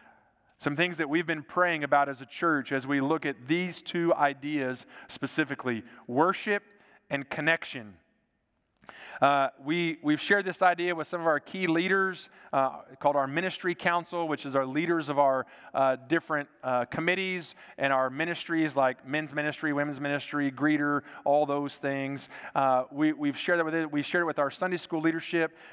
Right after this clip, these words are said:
But this is an idea that we've been praying about, uh, over the last few months, and, and I want you to,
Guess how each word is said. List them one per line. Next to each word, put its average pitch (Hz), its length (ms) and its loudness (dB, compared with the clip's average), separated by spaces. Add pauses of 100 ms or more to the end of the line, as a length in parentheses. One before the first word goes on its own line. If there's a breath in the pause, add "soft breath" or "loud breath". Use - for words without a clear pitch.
But 147 80 0
this 196 160 2
is 190 40 -8
an 196 100 -2
idea 180 440 2
that 156 140 0
we've 165 160 -2
been 160 160 -4
praying 202 340 2
about, 147 480 2 (300 loud breath)
uh, 143 180 6
over 156 160 2
the 156 100 4
last 165 360 2
few 165 200 -10
months, 151 400 0
and, 147 200 -8
and 151 180 0
I 156 40 0
want 170 200 2
you 202 220 -2
to, 190 120 -2